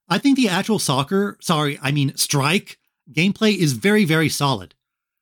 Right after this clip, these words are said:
It has a good balance between silly fun and actual strategy, and it has more depth compared to a lot of other Mario sports games. If you are just looking for a fun soccer game with a twist,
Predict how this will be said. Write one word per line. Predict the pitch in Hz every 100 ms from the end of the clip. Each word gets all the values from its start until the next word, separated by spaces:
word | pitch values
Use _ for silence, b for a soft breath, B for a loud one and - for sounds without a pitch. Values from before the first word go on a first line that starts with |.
| _ _
It | -
has | 170 170
a | 175
good | 262 262
balance | 233 226 220
between | 190 - 185 165 -
silly | - 226 226 220
fun | 185 180 185
and | 160
actual | - 196 226
strategy, | 151 147 175 160 113 107 b b b
and | 156 180
it |
has | 160 220
more | 135 180 277
depth | 202 175 - - _ -
compared | - 147 151 151
to | 180
a | 143
lot | 131 196
of | 151
other | 170 160
Mario | 151 139 151
sports | 135 - 170 -
games. | 147 135 73 - _ _ _ _ _ _ _
If | - 220
you | 277
are |
just | 247 233 -
looking | 233 233
for | 220 196
a | 156
fun | 151 143 165
soccer | 165 165 170
game | 160 170
with | 131
a |
twist, | 131 139 220 -